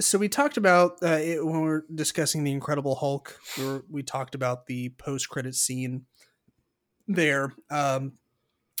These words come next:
I'm assuming you did watch the post-credit scene for this as well,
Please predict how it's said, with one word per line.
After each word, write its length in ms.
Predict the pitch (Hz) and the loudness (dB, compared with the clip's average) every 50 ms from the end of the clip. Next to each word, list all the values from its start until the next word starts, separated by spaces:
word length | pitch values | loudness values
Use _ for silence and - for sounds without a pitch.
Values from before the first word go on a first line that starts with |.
| - - _ _ | -14 -14 _ _
I'm 140 | 185 202 | 6 6
assuming 400 | 202 185 - - 226 208 202 190 | 8 6 6 6 6 6 6 6
you 160 | 175 165 160 160 | 4 4 2 4
did 220 | 147 165 160 156 | 6 6 6 6
watch 320 | 156 147 143 151 - - | 6 4 4 2 0 -4
the 60 | - 135 | -8 -6
post-credit 560 | - 156 156 139 - - - 156 143 143 151 | -4 -2 -2 0 -2 0 0 0 0 0 0
scene 360 | - - - 156 151 151 147 143 | 0 0 2 2 2 0 0 -2
for 300 | - - 156 139 135 131 131 | -2 -2 -2 -2 -2 -2 -2
this 320 | 147 147 160 160 - - | -2 -2 0 0 -2 -4
as 220 | - 147 139 - - | -6 -8 -8 -4 -2
well, 340 | 160 151 156 185 196 - | 0 2 2 0 -2 -4